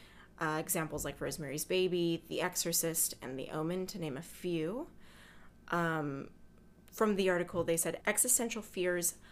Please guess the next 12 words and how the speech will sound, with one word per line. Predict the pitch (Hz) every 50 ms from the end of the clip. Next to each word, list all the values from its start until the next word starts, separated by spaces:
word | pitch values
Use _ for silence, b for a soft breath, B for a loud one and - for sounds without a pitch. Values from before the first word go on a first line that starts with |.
| b b b
about | - 185 165 160 -
the | -
nature | 165 165 185 196 196 - - 226
of | 220 220
society | - - 214 - 180 165 160 160 160 160 156 151 175 - b b b b
are | b 175 170
not | 180 214 262
explored | 320 320 - - - - 233 226 226 226 202 202
through | - - 190 185
the | 185 180 165 156 151 143 -
man-made | 175 180 196 214 233 226 220 226 220 214 220 214 214
mechanics | 190 196 185 - - 190 165 165 165 165 - - -